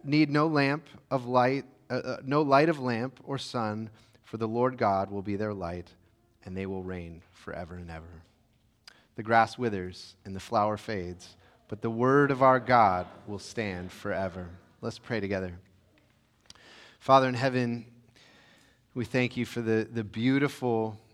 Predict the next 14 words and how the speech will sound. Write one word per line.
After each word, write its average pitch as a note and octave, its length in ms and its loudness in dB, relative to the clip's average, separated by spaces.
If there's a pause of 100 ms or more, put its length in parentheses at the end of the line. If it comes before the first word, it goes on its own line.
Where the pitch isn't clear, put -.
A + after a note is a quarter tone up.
vision G#2 840 -4 (1000)
of G#2 100 -6
the G#2 100 -4
city B2+ 380 -2
of G2+ 140 0
God G2 440 0 (760)
we G#2+ 100 -6
get A2 200 0
here G#2+ 360 -2
in G2 80 -4
the G2 80 -8
final A2+ 500 -4
words, G2+ 800 -6
um, G2 480 -12